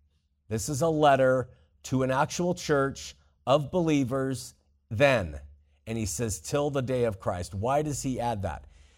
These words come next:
He uses "till the day of t-, Christ" twice in these f-, first five verses. Twice. "Till the day of Christ, till the day of Christ."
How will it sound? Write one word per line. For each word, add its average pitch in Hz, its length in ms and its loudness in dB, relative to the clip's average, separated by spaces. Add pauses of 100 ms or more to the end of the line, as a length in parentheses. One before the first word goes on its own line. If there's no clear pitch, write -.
(240)
He 208 240 0
uses 170 440 0
"till 180 220 2
the 160 140 2
day 160 180 2
of 131 240 0
t-, - 180 -10 (260)
Christ" 147 480 4
twice 180 920 4 (580)
in 139 260 0
these 143 220 2
f-, - 140 -16 (100)
first 156 400 0
five 139 260 4
verses. 113 600 -4 (480)
Twice. - 800 6 (160)
"Till 151 100 2
the 143 120 0
day 131 160 2
of 127 120 0
Christ, 104 400 0
till 131 140 -2
the 123 100 -2
day 117 160 2
of 101 180 -4
Christ." 82 500 -10